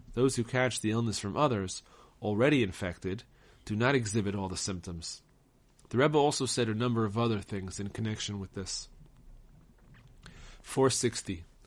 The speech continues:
Among the Rebbe's manuscripts, I noticed the following in passing.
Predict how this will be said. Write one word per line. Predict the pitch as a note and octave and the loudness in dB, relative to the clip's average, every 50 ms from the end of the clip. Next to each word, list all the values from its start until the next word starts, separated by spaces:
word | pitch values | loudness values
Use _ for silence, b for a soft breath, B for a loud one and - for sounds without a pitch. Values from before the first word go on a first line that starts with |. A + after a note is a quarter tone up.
| B B B B B B B B - | B B B B B B B B -6
Among | G2+ A2 B2+ C#3+ E3 F3+ | 0 4 6 6 6 8
the | D#3 D3+ | 8 8
Rebbe's | C3+ C3+ C3 A#2 A#2 G2 | 8 8 8 6 4 2
manuscripts, | A2+ A#2 A#2+ C3 C#3 C3 A2 - - - G#2 F2+ F2 - - - - | 2 2 2 2 2 2 0 -2 -2 -4 -4 -4 -4 -6 -8 -8 -6
I | - | -4
noticed | G#2 A2+ A2+ A#2+ A#2+ - - | -2 0 0 0 0 -2 -4
the | G#2+ | -8
following | - - - C3 C3 C3 A#2+ G#2+ G#2 G2 F#2+ F#2+ F2+ F2 | -4 0 4 4 6 6 4 2 0 -2 -4 -4 -4 -6
in | G2 F#2+ | -6 -4
passing. | - - A2+ A2+ A2+ A2 - F#2 E2+ E2+ E2+ | -2 0 0 0 0 -2 -4 -8 -8 -10 -12